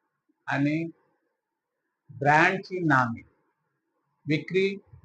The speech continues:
शाळेजवळ किंवा सार्वजनिक ठिकाणी. दोन, फसव्या जाहिराती आणि शब्द माइल्ड,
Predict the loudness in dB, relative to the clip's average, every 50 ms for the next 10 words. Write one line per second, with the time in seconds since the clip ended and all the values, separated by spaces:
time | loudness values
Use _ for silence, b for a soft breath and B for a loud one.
0 | _ _ 2 4 4 6 6 6 4 6 6 6 6 6 6 4 2 -2 -6 0
1 | 4 6 6 6 4 2 -4 _ -20 _ _ _ _ _ _ _ _ 0 4 4
2 | 4 4 4 0 0 -2 -2 -4 -4 -4 -6 -8 -12 -10 _ -6 -6 0 2 2
3 | 2 2 0 -4 -8 -10 -10 -12 -16 -20 -20 -20 _ _ _ _ -20 -18 -16 -16
4 | -16 -16 -18 _ _ _ _ _ 0 4 6 8 8 8 6 2 -6 _ _ _
5 | _ _ _ -20 -20 _ _ -20 -20 _ _ _ _ _ _ 0 0 0 0 -4
6 | -2 2 2 4 4 4 2 -2 -4 -4 -2 0 2 4 4 4 4 2 2 0
7 | -6 -8 -8 -8 -14 _ _ _ _ _ _ _ _ _ _ _ _ _ _ _
8 | -10 -8 -4 -2 -2 -2 -2 -4 -10 _ _ _ _ _ -20 -16 0 2 2 2
9 | 2 0 -2 -2 -2 -2 -6 -12 _ _ _ _ _ _ _ _ _ _ _ _
10 | -20 _ _ _ _ -2 2 4 6 6 6 4 4 2 0 -2 -4